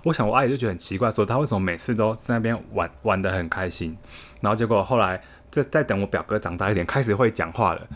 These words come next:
然后我表哥就会指着那个房间说：“阿姨，阿姨。”<laughs> 然后他们就说，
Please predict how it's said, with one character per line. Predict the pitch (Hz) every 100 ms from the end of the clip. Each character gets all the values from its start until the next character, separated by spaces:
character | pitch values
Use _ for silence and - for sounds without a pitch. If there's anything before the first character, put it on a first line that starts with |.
| - -
然 | 113
后 | 131
我 |
表 | 113
哥 | 90 117
就 | 113
会 | 123 123 -
指 | 101
着 | 90 92
那 | 110
个 | 104
房 | 95 90
间 | 98
说 | 95 98 92 95 110 - - -
：“阿 | 120 120
姨， | 104 92
阿 | 107 113
姨。” | 92 82 80 - - - - - -
<laughs> | - - - - -
然 | 185
后 |
他 | 240
们 |
就 | 269
说， | 277 285